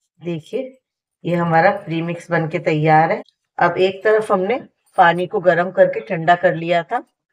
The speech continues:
ये पानी मिट्टी के बर्तन में बनाओ तो बहुत टेस्टी और अच्छ-, महकदार बनता है। अच्छी मिट्टी की सौंधी सौंधी महक आती है।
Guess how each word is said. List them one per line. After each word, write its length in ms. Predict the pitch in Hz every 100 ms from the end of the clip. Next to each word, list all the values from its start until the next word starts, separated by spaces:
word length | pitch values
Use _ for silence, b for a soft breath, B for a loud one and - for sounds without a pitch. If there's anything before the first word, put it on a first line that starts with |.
| _ _ _ 185
ये 220 | 214 214
पानी 500 | 202 190 262 277 - -
मिट्टी 400 | 196 - - 214
के 120 | 220
बर्तन 360 | 185 180 185 190
में 140 | 208 180
बनाओ 320 | 170 175 214
तो 140 | 220
बहुत 280 | 175 175 175
टेस्टी 360 | 175 160 - 202
और 140 | 185
अच्छ-, 260 | 165 - 160
महकदार 600 | 170 175 151 180 180 175
बनता 300 | 156 151 180
है। 160 | 180 175
अच्छी 200 | - 185
मिट्टी 260 | 170 180
की 140 | 180 180
सौंधी 340 | - 156 165
सौंधी 320 | - 160 160
महक 320 | 170 170 165 165
आती 320 | 151 180
है। 100 | 190